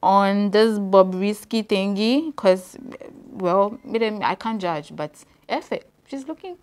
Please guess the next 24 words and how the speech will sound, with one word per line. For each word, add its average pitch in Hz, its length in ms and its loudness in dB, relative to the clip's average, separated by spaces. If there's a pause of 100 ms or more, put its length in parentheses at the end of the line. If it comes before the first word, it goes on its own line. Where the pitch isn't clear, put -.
(200)
cute. - 380 -16 (840)
And 269 640 10
see, 269 300 8
and, 262 240 10
eh, 294 200 10 (360)
Nigeria 233 480 8
ni 214 180 4
yɛkɔ 220 280 4
pie 220 220 4 (120)
yɛ, 190 160 4
nti 208 160 0
aha 220 160 6
ne 254 160 6
yɛde 196 180 0
bɛsi. 196 480 -2 (160)
Ae, 202 460 -2
Bobrisky 214 480 2
ho 214 80 -2
ayɛ 202 280 2 (120)
fɛ. 170 180 -4 (160)
Mm. 208 800 -4 (1600)
<laughs> - 0 - (1300)
Okay, 262 380 10
so 254 600 6